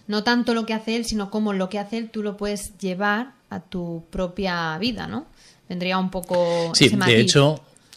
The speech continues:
Speaker 2: una de las cosas más bonitas del modelado es que la propia persona a la que tú estás modelando muchas veces no es consciente de lo que hace.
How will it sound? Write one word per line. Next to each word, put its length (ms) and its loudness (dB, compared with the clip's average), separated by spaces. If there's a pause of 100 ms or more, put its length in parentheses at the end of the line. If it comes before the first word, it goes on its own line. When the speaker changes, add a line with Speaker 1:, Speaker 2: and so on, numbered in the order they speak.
(100)
Speaker 2:
una 180 4
de 80 6
las 240 6
cosas 400 2
más 440 2
bonitas 600 2
del 160 2
modelado 800 4 (480)
es 240 2
que 160 6
la 180 6
propia 400 4
persona 540 4
a 60 4
la 100 2
que 140 -4
tú 180 0
estás 260 2
modelando 380 4
muchas 260 0
veces 280 -2
no 60 4
es 100 -4
consciente 480 -4
de 80 -2
lo 100 -4
que 120 -6
hace. 180 -10